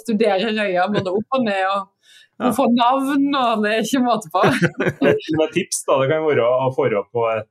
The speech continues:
Speaker 3: eh, vatten som både har røye og ørret, for
Speaker 1: Ja.
Speaker 3: røya kan være veldig vanskelig å lure. Så ørreten får du stort sett bestandig hvis du har med et, eh, markutsett, sette ut en bjørkvest med bjelle på med mark.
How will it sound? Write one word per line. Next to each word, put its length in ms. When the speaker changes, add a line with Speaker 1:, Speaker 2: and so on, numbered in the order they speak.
Speaker 3:
eh, 160
vatten 500
som 220
både 320
har 160
røye 480
og 160
ørret, 240
for 120
Speaker 1:
Ja. 320
Speaker 3:
røya 240
kan 160
være 320
veldig 400
vanskelig 400
å 60
lure. 240
Så 180
ørreten 540
får 160
du 80
stort 260
sett 240
bestandig 460
hvis 160
du 80
har 180
med 480
et, 460
eh, 260
markutsett, 680
sette 340
ut 160
en 220
bjørkvest 680
med 200
bjelle 380
på 200
med 420
mark. 420